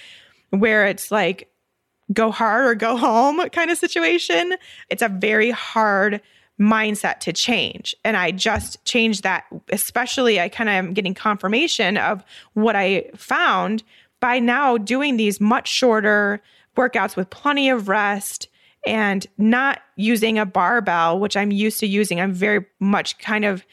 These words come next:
drawn to that powerlifting type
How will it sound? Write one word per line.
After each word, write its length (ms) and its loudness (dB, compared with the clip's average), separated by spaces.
drawn 640 2
to 320 0
that 240 -2
powerlifting 800 0
type 420 -2